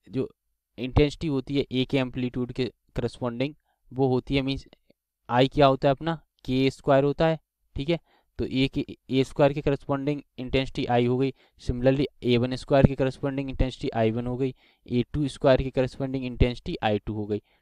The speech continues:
ठीक है, ए वन के करस्पॉन्डिंग क्या हो गई, square root of I one, ए टू के square root of I two,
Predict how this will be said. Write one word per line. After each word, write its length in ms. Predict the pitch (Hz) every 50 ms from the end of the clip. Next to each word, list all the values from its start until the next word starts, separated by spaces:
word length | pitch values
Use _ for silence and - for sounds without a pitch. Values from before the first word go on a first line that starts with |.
| _ _ -
ठीक 100 | 147 135
है, 60 | - - -
ए 140 | 127 127 135
वन 180 | 139 143 156
के 140 | - 160 147
करस्पॉन्डिंग 520 | 156 151 143 - - 156 147 147 156 156
क्या 120 | - 160 147
हो 120 | 151 156
गई, 120 | 156 160 - -
square 380 | - - - - 127 127 127 123
root 220 | 127 123 - 131
of 80 | 117 127
I 100 | 123 123 127 127
one, 160 | 131 135 143 - _ _ _ _ _ _ _ _ _ - _ _ _ -
ए 120 | 120 127
टू 180 | - - 147 147
के 220 | 135 170 170 170 - _ _ _ - 120
square 320 | - - - 135 127 120 117
root 180 | 117 110 -
of 160 | 147 160 - - _
I 140 | - 95 95 92
two, 160 | - - -